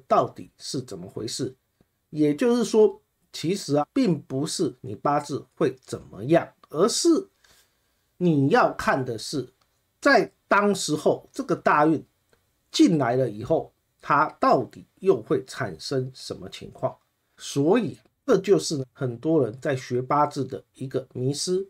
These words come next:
永远都在本命打转，总希望从本命里面看出自己的富贵成就会怎么样。但是实际上，相同八字不同命，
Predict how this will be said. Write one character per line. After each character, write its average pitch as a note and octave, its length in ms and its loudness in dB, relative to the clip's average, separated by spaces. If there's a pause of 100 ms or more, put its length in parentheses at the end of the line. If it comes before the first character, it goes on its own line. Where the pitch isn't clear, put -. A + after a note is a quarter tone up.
(120)
永 F#3+ 260 2
远 G3+ 300 4
都 F3+ 100 -2
在 F3+ 180 0
本 A#2 240 -6
命 C#3 220 -6
打 F#2+ 180 -12
转， C#3 240 -2 (220)
总 C3 220 -4
希 A3 220 -6
望 A3+ 220 4
从 E3+ 260 -4
本 B2 180 -2
命 D#3 200 -4
里 A2 80 -6
面 C3 220 -6
看 D#3 220 0
出 D3 180 -8
自 D3 180 -6
己 - 180 -16
的 - 140 -16 (100)
富 D3+ 180 -6
贵 B2+ 280 -4 (120)
成 - 260 -14
就 - 220 -8 (200)
会 C3+ 160 -4
怎 - 140 -18
么 E2+ 80 -18
样。 G2+ 200 -10 (520)
但 C#3+ 180 2
是 C3 240 -4
实 B2 220 -10
际 C3 160 -8
上， A#2+ 260 -4 (500)
相 G3 260 0
同 D3 200 -6
八 D#3+ 140 4
字 D#3 180 -4
不 - 380 2
同 - 140 0
命， C#3 180 -2